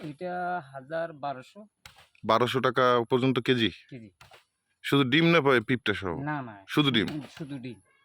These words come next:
Speaker 2: বারোশো টাকা কেজি?
Speaker 1: বারোশো টাকা।
Speaker 2: আচ্ছা, আচ্ছা। ঠিক আছে কাকা, তা আপনি মাছ ধরেন কোথায়? আপনি তো পুকুরে নাকি নয় নদীতে?
Speaker 1: আমি ফেনী ডিগিতে বসি ভাই। আর
Speaker 2: এই
Speaker 1: এই
Speaker 2: টিকিট কেটে?
Speaker 1: টিকিট কেটে। টিকিট বলতে আমার এই এক লোক,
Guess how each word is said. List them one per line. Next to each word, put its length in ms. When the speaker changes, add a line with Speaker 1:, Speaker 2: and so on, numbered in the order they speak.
Speaker 2:
বারোশো 280
টাকা 160
কেজি? 140
Speaker 1:
বারোশো 280
টাকা। 180
Speaker 2:
আচ্ছা, 180
আচ্ছা। 180
ঠিক 140
আছে 160
কাকা, 260
তা 80
আপনি 160
মাছ 220
ধরেন 280
কোথায়? 300
আপনি 160
তো 140
পুকুরে 320
নাকি 220
নয় 260
নদীতে? 480
Speaker 1:
আমি 260
ফেনী 180
ডিগিতে 380
বসি 300
ভাই। 260
আর 260
Speaker 2:
এই 160
Speaker 1:
এই 80
Speaker 2:
টিকিট 280
কেটে? 280
Speaker 1:
টিকিট 300
কেটে। 220
টিকিট 300
বলতে 260
আমার 300
এই 720
এক 220
লোক, 200